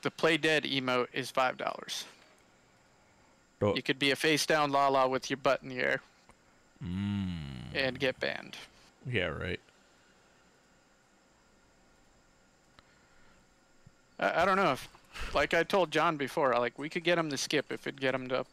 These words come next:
Speaker 1: be more interested. I just don't know if he wants main story skip or just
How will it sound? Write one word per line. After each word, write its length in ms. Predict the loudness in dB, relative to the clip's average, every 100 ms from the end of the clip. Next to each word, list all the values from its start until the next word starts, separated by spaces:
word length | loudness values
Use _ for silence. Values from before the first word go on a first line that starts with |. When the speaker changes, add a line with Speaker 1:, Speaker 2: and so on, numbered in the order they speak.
| _
Speaker 1:
be 100 | -4
more 240 | -2 -2
interested. 520 | -2 -4 -8 -6 -6 -8 -14 -20 _ -20 _ _ _ -20 -20 -20 _ _ _ _ _ _ _ _ -20 -20 _ _ _ _ _ _ _ _ _ _ -20 -4
I 80 | -2
just 220 | 2 2
don't 160 | 2 2
know 80 | 2
if 100 | 2
he 80 |
wants 320 | 2 2 0 -2
main 220 | 0 0
story 340 | 2 4 4
skip 320 | 4 2 0
or 40 | 0
just 320 | -2 -4 -6